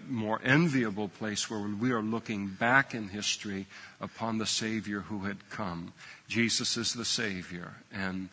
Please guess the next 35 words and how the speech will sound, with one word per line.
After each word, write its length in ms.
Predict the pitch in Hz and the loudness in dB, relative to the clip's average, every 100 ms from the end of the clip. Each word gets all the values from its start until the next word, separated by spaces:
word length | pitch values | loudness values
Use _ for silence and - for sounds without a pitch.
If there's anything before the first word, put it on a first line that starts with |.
| - - - | -14 -20 -6
this 240 | 104 - | -2 -2
relationship 680 | 104 101 101 - 107 - 101 | 0 0 0 -2 -4 -6 -6
is 100 | 101 | -6
available 600 | 92 90 98 101 98 101 - | -4 -4 -2 -2 -4 -8 -10
to 120 | - 95 | -8 -4
you 180 | 95 | -4
tonight. 520 | 90 - 98 92 92 - - - - - - | -4 -6 -4 -4 -4 -8 -16 -16 -16 -16 -4
Come 160 | 113 | -2
on 140 | 107 101 | 0 -2
forward 460 | - 104 98 98 | -4 -4 -4 -4
and 140 | 95 95 | -4 -6
we'll 120 | 92 | -8
pray 200 | - 104 | -6 -6
with 180 | 95 92 | -4 -6
you 120 | 101 | -6
this 240 | 95 95 110 | -2 -2 -2
evening. 300 | 98 90 98 | -4 -4 -6
If 120 | 107 | 0
you 80 | 127 | 2
need 220 | 127 117 | 2 0
prayer 220 | 131 123 | 0 0
for 180 | - 120 | 0 -2
anything 480 | 123 151 151 123 101 | 0 0 0 -2 -4
this 220 | 101 - | -2 -2
evening, 380 | 104 95 101 98 - - - - | -2 -4 -6 -8 -12 -16 -18 -14
of 160 | - - | -14 -6
course, 300 | 110 101 - | -4 -2 -4
they'd 160 | 101 | -4
love 220 | 101 95 | -4 -4
to 80 | 101 | -6
pray 240 | - 104 95 | -6 -4 -4
with 220 | 104 92 | -4 -4
you 260 | 98 98 92 - - - | -2 -2 -4 -12 -20 -12
as 320 | 104 101 - - | -6 -2 -2 -4
well. 240 | 87 80 | -8 -8